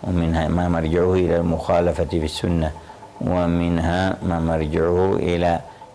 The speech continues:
سبب من الذنوب والمعاصي، ومنها ما مرجعه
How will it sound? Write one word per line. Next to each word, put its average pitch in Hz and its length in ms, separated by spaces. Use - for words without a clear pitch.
سبب 92 340
من 92 360
الذنوب 85 500
والمعاصي، 85 720
ومنها 92 440
ما 87 200
مرجعه 85 800